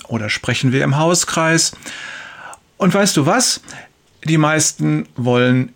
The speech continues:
in den Hauskreis. Das macht mich froh.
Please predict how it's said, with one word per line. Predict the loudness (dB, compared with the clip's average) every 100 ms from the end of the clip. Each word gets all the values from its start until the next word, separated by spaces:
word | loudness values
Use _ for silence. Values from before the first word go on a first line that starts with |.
| -2
in | 0
den | 2 0
Hauskreis. | 0 0 -2 -4 -6 -6 -6 -8 -8 -10 -16 _ _ _ -18 -18 -18 _
Das | -4 -2 0
macht | 0 0 0
mich | 2 0 -6 -10
froh. | -8 -4 0 0 -2